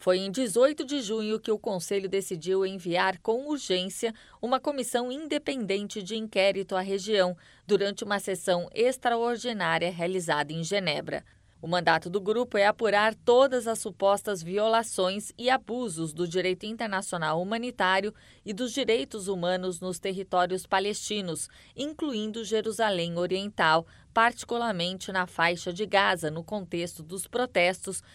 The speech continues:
que começaram em trinta de março.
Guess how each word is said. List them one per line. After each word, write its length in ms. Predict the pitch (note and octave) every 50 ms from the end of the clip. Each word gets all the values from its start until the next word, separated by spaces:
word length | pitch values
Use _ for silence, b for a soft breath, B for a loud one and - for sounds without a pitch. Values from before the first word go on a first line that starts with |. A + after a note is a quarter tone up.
| B B B
que 140 | B C4 C4
começaram 800 | - C#4+ C4 C4+ C#4 C4+ - - F#3+ F3+ E3+ E3+ F3 F3+ F3+ F#3
em 80 | F#3
trinta 340 | F3 - D3+ D3+ D#3+ D#3+ E3+
de 140 | D3+ D#3 G3
março. 540 | G3 F3+ D#3+ D3 D#3 - - - - A#2+